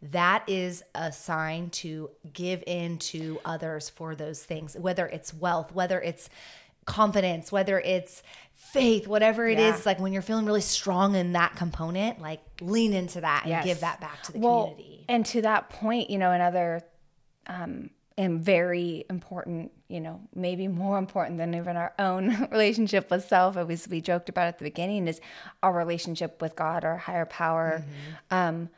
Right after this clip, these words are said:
Speaker 2: you know, whatever that is for you. For us, it is, it's God. And, um, but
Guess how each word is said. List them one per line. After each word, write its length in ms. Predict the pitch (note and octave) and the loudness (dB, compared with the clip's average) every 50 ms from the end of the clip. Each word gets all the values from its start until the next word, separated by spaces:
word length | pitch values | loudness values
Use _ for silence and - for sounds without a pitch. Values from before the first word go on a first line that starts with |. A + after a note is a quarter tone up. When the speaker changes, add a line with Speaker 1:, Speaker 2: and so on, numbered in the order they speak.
| _ _ _ | _ _ _
Speaker 2:
you 80 | - F3 | -8 -4
know, 140 | E3 D#3 D#3 | -4 -2 -2
whatever 380 | F3 F3 E3+ E3+ E3+ F#3 F3+ | -2 0 2 2 2 2 0
that 200 | F3 E3+ - - | -2 -2 -4 -4
is 240 | - E3+ E3 E3 - | -4 -4 -4 -4 -6
for 180 | - - - D#3 | -8 -10 -10 -10
you. 340 | D#3+ E3+ E3+ F3+ F3 E3+ D#3+ | -8 -4 -2 0 0 0 -2
For 220 | - F3 E3 - | -2 -2 0 0
us, 220 | E3 D#3+ - - - | 0 -2 -4 -4 -6
it 120 | F#2+ - - | -6 -6 -2
is, 360 | - D3+ D3+ D3 - - - - _ | -2 -2 -2 -2 -6 -10 -12 -10 _
it's 220 | - D#3+ D#3 - - | -6 -6 -6 -4 0
God. 440 | - E3+ F3+ F3+ E3 D#3 D#3 D3+ | 2 4 4 6 6 6 4 2
And, 260 | D#3 D3 D3 C#3+ C#3 C3+ - - - - - - _ - | 2 0 0 -2 -4 -6 -8 -14 -20 -20 -20 -10 _ 0
um, 380 | F3+ F3+ E3+ D3 D3 F3 - - - - E3 - | 2 2 2 2 0 -2 -6 -10 -12 -14 -4 2
but 280 | - F#3+ F3 E3 - | 4 6 6 6 4